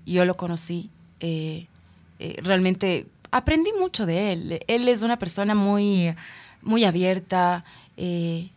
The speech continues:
no tiene egoísmos. Él me abrió gran parte de, de, de las puertas a-, ahí adentro, en Teleamazonas. Claro que mantenerse, obviamente, ya depende un poco del trabajo diario, cotidiano, que cada uno realice, pero,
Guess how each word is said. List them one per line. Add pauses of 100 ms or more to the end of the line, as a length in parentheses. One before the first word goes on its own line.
(100)
no
tiene
egoísmos. (500)
Él
me
abrió
gran
parte
de,
de,
de
las
puertas
a-,
ahí
adentro,
en
Teleamazonas. (280)
Claro
que
mantenerse, (220)
obviamente,
ya
depende
un
poco
del
trabajo
diario,
cotidiano, (380)
que
cada
uno
realice, (380)
pero,